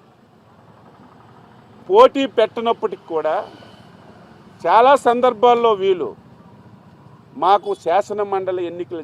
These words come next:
జరిగేటప్పుడు ఇండైరెక్ట్గా మాకు సహకరించారు కాబట్టి మేము కూడా అదే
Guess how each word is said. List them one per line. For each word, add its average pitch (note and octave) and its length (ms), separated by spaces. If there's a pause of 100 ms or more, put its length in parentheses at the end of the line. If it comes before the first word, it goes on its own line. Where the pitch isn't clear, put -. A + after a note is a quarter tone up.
జరిగేటప్పుడు D#3+ 680 (400)
ఇండైరెక్ట్గా F3 680 (680)
మాకు C#3+ 180 (100)
సహకరించారు B2+ 760
కాబట్టి G#2 400 (1120)
మేము A#3 300 (160)
కూడా G#3 180 (120)
అదే G3 180